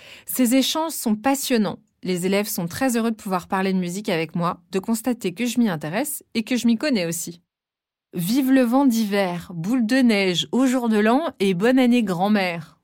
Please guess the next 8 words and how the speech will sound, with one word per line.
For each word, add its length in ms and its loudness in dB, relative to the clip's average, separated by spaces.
Sérieusement ? 680 -2
Mercredi, 480 2
je 100 0
retrouve 420 -2
mes 120 4
petits 460 -6
tout 240 -4
excités. 560 -6